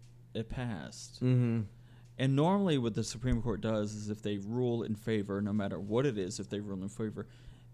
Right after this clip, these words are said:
Speaker 1: they don't rule for many, many, many years. 'Cause, like, we, we decided on this big major case. We're not gonna talk about it for a long time. Like, this is settled.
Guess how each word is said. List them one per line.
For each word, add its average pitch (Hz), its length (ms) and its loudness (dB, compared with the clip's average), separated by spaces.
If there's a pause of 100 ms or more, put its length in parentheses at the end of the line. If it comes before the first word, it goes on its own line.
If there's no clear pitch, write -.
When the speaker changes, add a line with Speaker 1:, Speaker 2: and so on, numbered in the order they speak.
(380)
Speaker 1:
they 151 260 6
don't 151 300 0
rule 117 260 2
for 101 640 -2 (260)
many, 113 520 2
many, 95 260 0
many 87 240 -4
years. 80 480 -8
'Cause, 104 240 -8
like, 87 240 -6
we, 113 360 -4 (340)
we 147 160 0
decided 107 520 0
on 87 140 -6
this - 160 -8
big - 340 -12
major 82 420 -10
case. 60 440 -12
We're 101 100 -6
not 110 160 -2
gonna 110 160 -4
talk 98 260 -8
about 95 200 -10
it 65 140 -12
for - 80 -14
a 71 100 -12
long 69 320 -12
time. - 300 -16
Like, 113 180 -8
this 131 180 -4
is 117 120 -4
settled. 78 440 -6